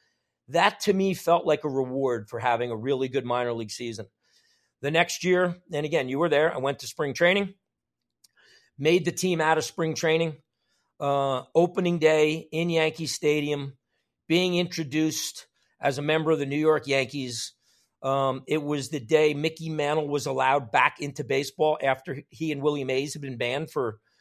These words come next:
being part of, uh, working for the casinos. Um, and they were allowed back in, into, into baseball. We had a great dinner the night before.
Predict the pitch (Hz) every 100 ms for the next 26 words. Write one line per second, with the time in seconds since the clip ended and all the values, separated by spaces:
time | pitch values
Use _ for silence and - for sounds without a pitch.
0 | _ _ _ - 147 113 151 151 139 117
1 | 135 127 123 151 156 151 127 117 120 -
2 | 165 120 123 - - _ _ _ _ _
3 | - 135 135 131 127 139 139 139 139 139
4 | 120 117 127 135 143 143 143 147 147 -
5 | 147 151 147 143 - 165 151 139 131 123
6 | 117 147 156 165 160 156 147 143 139 127
7 | 180 170 160 120